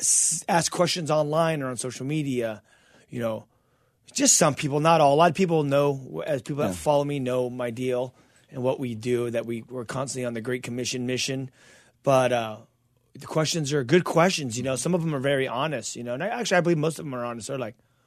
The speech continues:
Speaker 1: like, like, "What are you doing there?"
Speaker 2: Right.
Speaker 1: You know, you know, may-, and that's for people that don't, haven't been following myself, maybe a new follower, or haven't really been following what we've been doing the last nine years, or, or,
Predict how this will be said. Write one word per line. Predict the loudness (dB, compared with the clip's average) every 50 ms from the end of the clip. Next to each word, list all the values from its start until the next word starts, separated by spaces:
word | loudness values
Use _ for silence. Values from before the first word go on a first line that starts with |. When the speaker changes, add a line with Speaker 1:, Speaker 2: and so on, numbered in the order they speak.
| _ _ _ _ _ _ _ -8
Speaker 1:
like, | -6 -6 -6 -6 -8 -14 _ _ _ _ _ _ _ _ _ _ _ _ _ _ _ _ -10
like, | -10 -8 -8 -8 -6
"What | -2 0 2 4
are |
you | 4 4 2 2 0 -2
doing | -2 -2 -2 0 0 -2 -2
there?" | -2 -4 -6 -8 -14 -20 _ _ _
Speaker 2:
Right. | -8 -6 -6 -6 -8 _ _
Speaker 1:
You | -8 -6 -4
know, | -4 -4 -4 -6 -8 -10 -14 -16 -14 -10
you | -6 -4
know, | -4 -4
may-, | -2 -4 -4 -4
and | -6 -6 -4 0
that's | 2 2 2 2
for | 0 -4
people | -4 -2 0 0
that | 0 2
don't, | 2 0 0 -2 -4 -10 _ _ _ -8
haven't | -6 -4 -4 -4 -4
been | -6 -6
following | -2 0 0 2 2 0 -2 -2 -4 -4 -4 -4
myself, | -4 -4 -4 -4 -2 0 0 0 -2 -4
maybe | -6 -4 -2 -2
a | -2
new | -2 -2 -4
follower, | -2 0 0 2 2 2 2 0 0 -2 -2 -4 -4
or | -4 -6 -8 -8 -12 _ _ _ _
haven't | -12 -8 -6 -4
really | -4 -4 -4
been | -4 -6
following | -4 -4 -2 -2 -2 -4
what | -6 -6
we've | -6 -6
been | -6 -6
doing | -6 -6 -6 -6
the | -6
last | -6 -6 -6 -8
nine | -8 -8 -8 -6
years, | -6 -6 -6 -6 -6 -6 -6
or, | -6 -8 -8 -10 -14 _ _ _ _ _ _ _
or, | -14 -12 -12 -12 -12